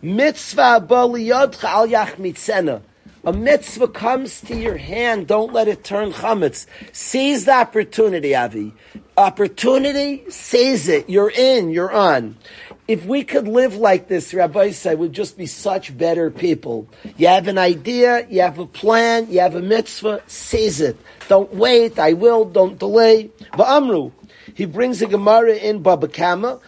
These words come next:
"La'olam yakdim adam l'dvar mitzvah." Get quickly to the dvar mitzvah. Yakdim early.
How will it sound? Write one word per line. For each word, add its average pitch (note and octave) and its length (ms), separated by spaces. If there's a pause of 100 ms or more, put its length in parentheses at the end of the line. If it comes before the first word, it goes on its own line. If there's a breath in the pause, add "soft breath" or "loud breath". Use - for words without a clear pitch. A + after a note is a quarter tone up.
(140 loud breath)
"La'olam A#3 680
yakdim B3+ 640
adam A3+ 380
l'dvar F#3 400
mitzvah." F3+ 400
Get G#3 420
quickly G#3+ 580
to D#3+ 200
the C3+ 80
dvar D#3 180
mitzvah. F#3 220
Yakdim E4 640
early. D4 640